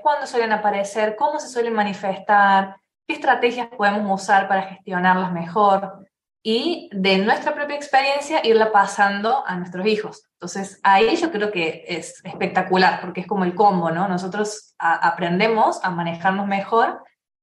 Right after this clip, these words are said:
y estamos transmitiendo sin tanto esfuerzo, ¿no? Porque estamos nosotros entendiendo cómo son las cosas y se lo transmitimos a los niños.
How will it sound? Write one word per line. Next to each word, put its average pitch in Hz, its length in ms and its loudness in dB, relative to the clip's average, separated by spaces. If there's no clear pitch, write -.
y 220 160 0
estamos 233 400 0
transmitiendo 247 960 -2
sin 277 520 -6
tanto 320 340 2
esfuerzo, 277 500 0
¿no? 240 320 0
Porque 214 240 -8
estamos 226 420 2
nosotros 277 480 0
entendiendo 196 540 -4
cómo 196 180 -4
son 202 140 -2
las 214 100 0
cosas 240 300 0
y - 60 -4
se 196 80 -6
lo 190 120 -2
transmitimos 185 640 -2
a 208 60 2
los 185 140 -4
niños. 175 400 -6